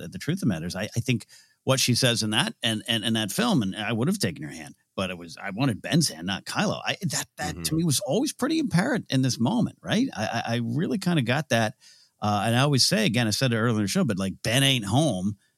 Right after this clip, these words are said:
Speaker 1: She's shouting that name and he's not there. And so she knows it's Kylo's hand. And I think, I, I, I kinda wonder if, uh, especially with the reaching for the, the blade back,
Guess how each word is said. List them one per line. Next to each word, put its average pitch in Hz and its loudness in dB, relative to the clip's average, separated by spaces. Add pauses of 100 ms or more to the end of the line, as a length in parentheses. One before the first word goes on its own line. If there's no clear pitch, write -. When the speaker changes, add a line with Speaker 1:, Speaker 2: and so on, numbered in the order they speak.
(160)
Speaker 1:
She's 135 0
shouting 117 0
that 113 0
name 123 4
and 101 0
he's 120 4
not 104 2
there. 165 2
And 202 2
so - 0
she 214 -2
knows 254 0
it's 233 -4
Kylo's - -2
hand. 104 0
And 117 0
I 127 2
think, 147 2
I, 135 2
I, 127 0 (160)
I 139 2
kinda 143 0
wonder 151 4
if, 123 2
uh, - -2
especially - -2
with 127 4
the 110 2
reaching 127 2
for 117 -2
the, 101 2 (460)
the - -4
blade 101 0
back, 156 0